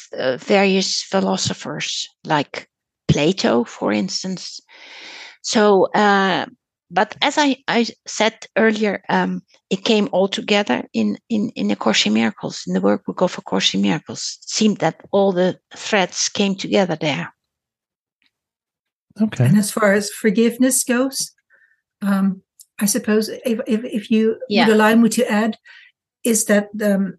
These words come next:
Speaker 3: the sort of like the, uh, the transgenerational transfer of trauma, which is like an identified,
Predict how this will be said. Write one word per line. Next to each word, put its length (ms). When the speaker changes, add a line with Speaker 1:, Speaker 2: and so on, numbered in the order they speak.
Speaker 3:
the 320
sort 280
of 120
like 220
the, 360
uh, 140
the 160
transgenerational 1300
transfer 480
of 120
trauma, 440
which 280
is 160
like 180
an 80
identified, 840